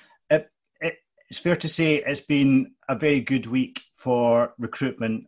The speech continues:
uh, at, uh, at Alabama. Um, uh, Mister Chinnery might stay silent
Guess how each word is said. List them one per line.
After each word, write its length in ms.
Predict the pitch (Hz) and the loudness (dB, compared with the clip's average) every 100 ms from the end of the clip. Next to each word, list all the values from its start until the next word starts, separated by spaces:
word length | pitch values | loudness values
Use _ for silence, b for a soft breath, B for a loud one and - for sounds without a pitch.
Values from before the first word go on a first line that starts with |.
| - | -12
uh, 220 | 110 110 - | -10 -10 -10
at, 320 | 117 - - 120 | -8 -8 -10 -6
uh, 260 | 107 107 - | -4 -4 -6
at 120 | 113 | -4
Alabama. 600 | 113 110 107 117 110 110 B B B B | -4 -4 0 0 0 -4 B B B B
Um, 300 | 127 123 131 - | 0 0 -2 -4
uh, 140 | 131 123 | -6 -4
Mister 280 | 131 147 147 | -2 -2 -2
Chinnery 340 | - 156 139 | 0 2 6
might 320 | 127 143 139 | 6 6 2
stay 220 | - 139 127 | -4 -4 -2
silent 580 | - 131 135 127 123 | 0 2 2 2 0